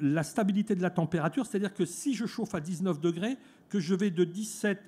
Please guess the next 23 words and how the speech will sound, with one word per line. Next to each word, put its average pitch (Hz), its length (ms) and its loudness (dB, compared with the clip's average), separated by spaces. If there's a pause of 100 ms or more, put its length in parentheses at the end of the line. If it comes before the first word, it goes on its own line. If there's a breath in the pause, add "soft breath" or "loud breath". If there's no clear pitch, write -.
(200)
à 151 100 0
vingt 165 260 -2
et 170 60 2
un, 202 180 0 (1120 soft breath)
euh, 156 180 -14
sans 247 340 2
arrêt, 233 400 4 (240)
mes 196 180 0
capteurs 226 500 -4
vont 160 180 -4
monter, 214 580 0
descendre, 185 560 0
monter, 196 380 2
descendre. 165 560 -2
L'organisme 180 640 2
a 143 140 -4 (120)
horreur 226 520 4
de 180 80 2
ce 180 120 -2
qui 170 100 -6
n'est 180 80 0
pas 170 100 -8
stable. 101 360 -12